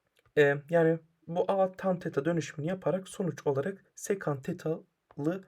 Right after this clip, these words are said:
bir integral elimde kalmış oldu. Çünkü buradaki sadeleştirmeler bizim çok işimize yaradı bu dönüşümü yaptığımız için. Peki, şimdi tekrardan işin zor bir kısmına geldik. Buradaki sekant theta'nın integralini nasıl alacağız? Şimdi şunu bir düşünelim.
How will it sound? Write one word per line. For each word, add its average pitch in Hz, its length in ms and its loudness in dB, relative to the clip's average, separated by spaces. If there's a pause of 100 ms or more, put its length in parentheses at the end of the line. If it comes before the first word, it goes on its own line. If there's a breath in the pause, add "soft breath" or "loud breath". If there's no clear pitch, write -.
(140)
bir - 80 -18
integral 170 640 0
elimde 156 360 -2
kalmış 156 420 -6
oldu. 160 460 0 (280 loud breath)
Çünkü 185 320 -6
buradaki 190 340 -4
sadeleştirmeler 135 840 -2 (220 soft breath)
bizim 156 220 -6
çok 190 220 -12
işimize 160 400 -8
yaradı 135 400 -6
bu - 60 -20
dönüşümü 131 380 -6
yaptığımız - 560 -8
için. - 180 -20 (640 soft breath)
Peki, - 360 -8 (260 loud breath)
şimdi 247 220 -10
tekrardan 185 580 2
işin - 240 -6
zor 170 260 -2
bir - 100 -10
kısmına 147 380 -6
geldik. 151 440 -4 (240 soft breath)
Buradaki 170 340 -2
sekant 139 400 -6
theta'nın 165 380 -6
integralini 147 560 -6
nasıl - 320 -8
alacağız? - 360 -16 (720 soft breath)
Şimdi 277 220 -10
şunu 269 280 -6
bir 170 80 -8
düşünelim. 143 500 -8